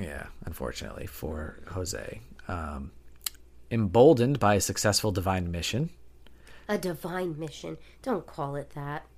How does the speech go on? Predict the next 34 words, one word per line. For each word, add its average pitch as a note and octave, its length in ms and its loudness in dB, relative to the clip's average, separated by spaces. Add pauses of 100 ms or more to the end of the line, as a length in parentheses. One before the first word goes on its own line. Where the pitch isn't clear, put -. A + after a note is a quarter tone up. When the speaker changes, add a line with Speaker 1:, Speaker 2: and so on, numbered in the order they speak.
(680)
Speaker 1:
It G#2 140 4
was. G#2 280 2
That's G2 200 0
what A2+ 100 6
it A2+ 40 4
was B2 220 6
to A#2+ 100 2
him. D#3 160 2
Speaker 2:
Don't F3 420 -4
call C#3+ 360 -10
it C#3 180 -12
that. C#3+ 380 -10 (300)
Speaker 1:
Joseph A#2 540 6
looked A2 300 4
closer G#2 320 2
to G2 60 4
home F#2+ 380 2
for F2 200 -4
his D#2+ 120 -6
next E2+ 220 -6
victim. - 460 -10 (1200)
Speaker 2:
If F#3+ 220 -6
you A#3+ 100 -4
say A3+ 260 -2
one F#3+ 200 -2
of F3+ 80 -6
his F3+ 100 -6
brothers E3+ 380 -8
or D#3+ 80 -8
sisters. D#3 800 -8 (1040)
Speaker 1:
Joseph B2+ 640 4 (440)
was G#2+ 240 2
now G2 200 4
determined G#2+ 680 2